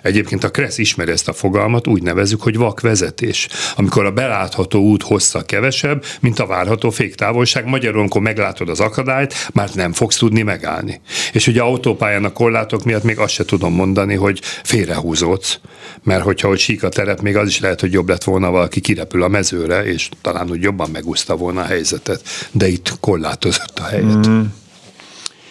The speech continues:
Speaker 2: Igen, mondjuk ehhez az is kell egyébként, hogy a, az első autó, aki ezt észleli,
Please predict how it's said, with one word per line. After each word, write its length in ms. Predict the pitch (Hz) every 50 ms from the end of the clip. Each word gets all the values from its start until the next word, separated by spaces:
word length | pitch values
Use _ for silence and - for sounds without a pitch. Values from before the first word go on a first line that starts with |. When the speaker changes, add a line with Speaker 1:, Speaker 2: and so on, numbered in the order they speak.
| - - -
Speaker 2:
Igen, 280 | 127 110 117 113 113
mondjuk 240 | 123 131 135 135 135
ehhez 200 | 156 139 143 139
az 140 | 151 151 143
is 160 | 139 123 151
kell 160 | 147 151 131
egyébként, 640 | 123 123 - 120 120 117 117 - 120 127 127 123 113
hogy 380 | 117 123 120 117 117 117 110 113
a, 360 | 113 110 110 110 110 110 - - - - - - - - - - -
az 180 | - 127 113 117
első 540 | 139 131 127 127 123 - - - 120 113 110
autó, 440 | 110 107 113 113 110 - 117 110
aki 200 | 107 101 - 117
ezt 160 | 107 101 - -
észleli, 640 | 120 120 110 107 - - 113 104 104 101 98 92